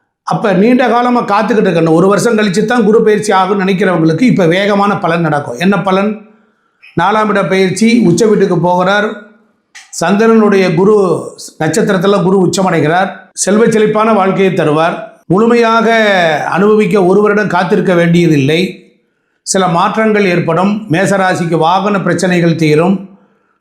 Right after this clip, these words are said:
வாகன பிரச்சனைக்கு முற்றுப்புள்ளி வைக்கலாம். வீடு, வண்டி, வாகனம், சுகம், சௌக்கியத்தில் ஏற்பட்ட குளறுபடிகள் நீங்கும். தாயாருக்கு மருத்துவ செலவுகள் வந்து கொண்டிருக்கும். இப்பொழுது மருத்துவத்தில் புதிய முன்னேற்றங்கள் எல்லாம் கிடைக்கும்.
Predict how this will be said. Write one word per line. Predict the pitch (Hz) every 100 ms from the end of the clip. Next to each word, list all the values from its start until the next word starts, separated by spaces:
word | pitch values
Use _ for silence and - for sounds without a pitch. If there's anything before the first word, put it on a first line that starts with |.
| -
வாகன | 170 196 208
பிரச்சனைக்கு | 175 175 190 165
முற்றுப்புள்ளி | 156 160 185 185 170
வைக்கலாம். | 156 156 156 175
வீடு, | 160 190 196 196
வண்டி, | 175 180 190
வாகனம், | 160 160 175 185 190
சுகம், | 165 175 185
சௌக்கியத்தில் | - 170 185 190 - 165
ஏற்பட்ட | 160 160 156 156
குளறுபடிகள் | - 160 185 180 170 165 151
நீங்கும். | 151 147 160 170 - - _ _ _ - - _ -
தாயாருக்கு | 160 202 208 202 190 185
மருத்துவ | 170 175 196
செலவுகள் | 170 180 175 165 160
வந்து | 165 170
கொண்டிருக்கும். | 170 160 156 185 180
இப்பொழுது | 160 160 170 151
மருத்துவத்தில் | 147 180 190 196 160 190 165 - - _ _ _ _
புதிய | 208 247 233
முன்னேற்றங்கள் | 190 202 208 196 185 165 160
எல்லாம் | 170 180
கிடைக்கும். | 151 147 139 131